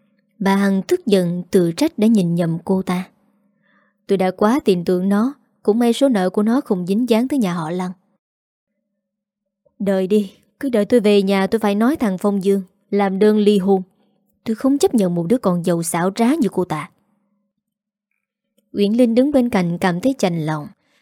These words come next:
Thái độ của bà Hằng đối với Thư Kỳ lúc này cũng giống hệt như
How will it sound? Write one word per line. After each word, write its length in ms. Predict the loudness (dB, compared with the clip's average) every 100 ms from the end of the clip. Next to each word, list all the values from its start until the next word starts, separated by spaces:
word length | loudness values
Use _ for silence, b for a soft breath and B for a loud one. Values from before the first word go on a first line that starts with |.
| _ _
Thái 140 | -4 0
độ 140 | 0
của 140 | 2 2
bà 160 | 2
Hằng 380 | 2 2 0 2
đối 120 | 2
với 140 | 2 0
Thư 200 | 0 0
Kỳ 320 | 2 2 2
lúc 240 | 2 0
này 260 | 0 0 -2
cũng 260 | 0 0 2
giống 180 | 0 0
hệt 320 | 0 0 0
như 220 | 0 2